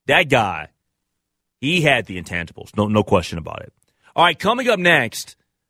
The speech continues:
I, I definitely want some takes. I want some phone calls from some parents out there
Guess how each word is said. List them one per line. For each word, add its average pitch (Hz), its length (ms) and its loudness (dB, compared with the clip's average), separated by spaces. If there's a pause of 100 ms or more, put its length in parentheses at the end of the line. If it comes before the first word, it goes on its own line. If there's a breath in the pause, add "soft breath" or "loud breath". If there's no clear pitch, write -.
(180)
I, - 180 2
I - 100 2
definitely 302 420 2
want 226 460 2
some 170 280 -4
takes. 214 480 2
I 165 60 4
want 185 240 0
some 165 120 -4
phone 175 300 2
calls 151 560 2 (320)
from 147 180 0
some 147 160 2
parents 127 380 0
out - 220 -10
there - 240 -16